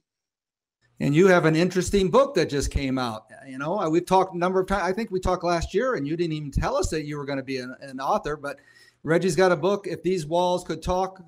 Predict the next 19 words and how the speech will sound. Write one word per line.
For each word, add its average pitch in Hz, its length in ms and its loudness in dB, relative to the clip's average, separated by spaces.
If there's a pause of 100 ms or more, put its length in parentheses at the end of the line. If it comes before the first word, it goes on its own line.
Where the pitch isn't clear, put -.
no, 147 200 -14 (340)
Stories 180 500 -2
from 160 140 -6
the 147 80 -8
Notre 170 220 0
Dame 170 200 -4
Fighting 170 400 -4
Irish 156 280 -6
Sideline, 156 640 -2
Locker 185 340 -4
Room, 185 280 -2
and 147 220 -10
Press 165 360 -4
Box, 117 540 -12 (580)
uh, 135 460 -2 (220)
co-written 170 540 0
with 151 200 -4 (300)
John 143 340 -4
Heisler. 131 640 -4